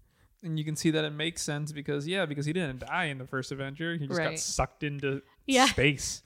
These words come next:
Speaker 2: Yeah, it's not quite like the Darren Cross effect.
Speaker 1: Yeah.
Speaker 2: That's so interesting.
Speaker 1: So, <laughs> I hope that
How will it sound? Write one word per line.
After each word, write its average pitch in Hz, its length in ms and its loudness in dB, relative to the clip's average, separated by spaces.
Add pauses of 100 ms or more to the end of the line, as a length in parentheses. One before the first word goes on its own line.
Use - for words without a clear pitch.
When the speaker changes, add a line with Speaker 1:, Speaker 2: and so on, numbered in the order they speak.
(160)
Speaker 2:
Yeah, 240 240 2
it's 214 180 0
not 269 160 2
quite 214 240 2
like 190 200 -2
the 185 80 -4
Darren 185 400 -4
Cross - 640 -4 (180)
effect. - 460 -8
Speaker 1:
Yeah. 160 220 2 (500)
Speaker 2:
That's 185 180 -10
so - 260 -8
interesting. - 580 -20
Speaker 1:
So, 151 580 -2 (140)
<laughs> - 380 -4
I 143 80 0
hope 202 200 4
that 175 300 2